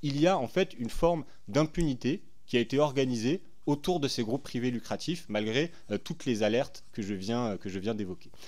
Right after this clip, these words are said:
Alors là, j'en viens à ma question, Madame la Ministre, parce que vous avez été ministre en charge, euh, de la petite enfance,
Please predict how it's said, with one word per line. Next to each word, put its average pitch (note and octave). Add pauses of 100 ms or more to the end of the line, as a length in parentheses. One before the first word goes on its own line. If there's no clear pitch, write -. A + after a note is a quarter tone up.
Alors A#2+
là, D#3+
j'en A2+
viens C#3+
à D3+
ma B2
question, C3
Madame A2+
la A2
Ministre, D3
parce -
que A2+ (520)
vous A#2+
avez C3+
été C3+
ministre C3
en A2+
charge, A2
euh, G#2
de G#2
la G#2
petite -
enfance, A#2+